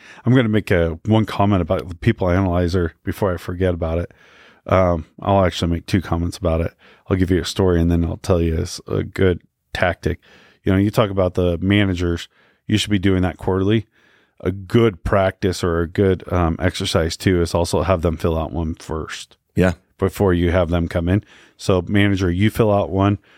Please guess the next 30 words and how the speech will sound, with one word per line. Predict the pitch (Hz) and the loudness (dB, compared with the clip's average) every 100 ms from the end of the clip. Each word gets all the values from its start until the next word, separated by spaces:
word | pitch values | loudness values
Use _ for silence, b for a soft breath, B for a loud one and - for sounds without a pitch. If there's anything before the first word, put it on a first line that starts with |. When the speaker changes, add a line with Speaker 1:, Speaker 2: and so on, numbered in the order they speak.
| b b | b b
Speaker 1:
whoever | 110 101 98 | 0 2 0
you're | 85 | -2
talking | 101 95 92 | 0 0 0
to, | 107 | -2
have | 87 92 | 0 0
them | 87 98 | 0 0
fill | - 110 | 2 2
out | 107 85 | 2 2
one, | 110 | 0
and | - 90 | 0 0
then | 90 | 0
you | 85 | -2
compare. | - 82 - 50 - _ _ - | -6 -6 -6 -8 -12 _ _ -4
Speaker 2:
Yeah. | 143 - b b b b b | -4 -4 b b b b b
Speaker 1:
And, | 92 90 | 0 2
uh, | 87 85 | 2 0
see | - 110 | 0 2
where | 113 | 2
your | 101 | 2
differences | 92 107 113 85 78 - | 0 0 -2 -4 -6 -6
are. | 67 - _ _ _ _ | -6 -10 _ _ _ _
Um, | 95 87 87 - - | 0 2 0 -2 -4
I've | 92 95 | 0 2
done | 95 90 | 2 2
that | 87 | 0
before, | 90 - 98 92 | -4 -4 0 0
and | 87 | 0
there's | 82 | -2
times | - 95 92 | -2 -2 0
that, | - 87 87 | 2 2 0